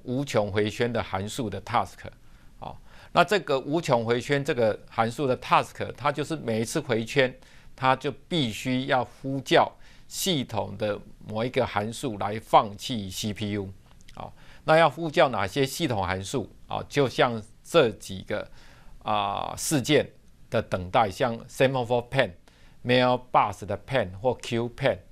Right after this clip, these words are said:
或自己 suspend 自己，自己把自己停下来，啊，那这个，这些都是为了做事件触发同步的一个 task，就是说我去骗某一个事件，那由其他 task 去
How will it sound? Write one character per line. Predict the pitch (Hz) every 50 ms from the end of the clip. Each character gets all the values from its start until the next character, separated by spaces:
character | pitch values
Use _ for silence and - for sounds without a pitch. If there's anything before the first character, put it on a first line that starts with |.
| - - - - - - -
或 | 139 127
自 | - - 160
己 | 113 - 107 98
suspend | - - - 98 92 - - - 143 120 113
自 | 113 127
己， | 107 - - - - -
自 | - - 131
己 | 107 101
把 | - - 95 95
自 | - - 127
己 | 107 95
停 | - - - 87 92
下 | 92 - 117 104 -
来， | - 50 - - - - - - - - - - - - - -
啊， | - - - - - - - - -
那 | - 180 185
这 | 185 226
个， | 185 165 151 -
这 | - - - 214 196 160
些 | - 175 165 165
都 | 165 170 160
是 | 139 - 160 165 143 120 - - - - - - - - - - -
为 | - 170 175 160
了 | 127 117
做 | 117 - 170 156 131 117
事 | - - - 185 185 151 123 113
件 | 104 - - 160 139 113 101 90
触 | - - 160 127 110
发 | - 123 113 110 107 107 - - - - - - - - -
同 | - 110 107 101 113 120
步 | - 143 120 98
的 | 98 92 73
一 | 69 92 95
个 | - 95 82 80
task， | - - 117 104 90 - - - 85 - - - - - - - - - -
就 | - 180
是 | 156
说 | 190 196
我 | 180 107 110 113
去 | 110 - 165
骗 | - - - 165 185 165
某 | - 110 101 113
一 | 120
个 | - 113
事 | - - 143 127
件， | - - 135 113 - - - -
那 | 143 147 143
由 | 117 113 110 110 101
其 | - - - 110
他 | 110 120 127 127
task | - - - 156 120 104 - - 117 87 - - - - - - - - - -
去 | - - 151 139 131 127 123 110 - -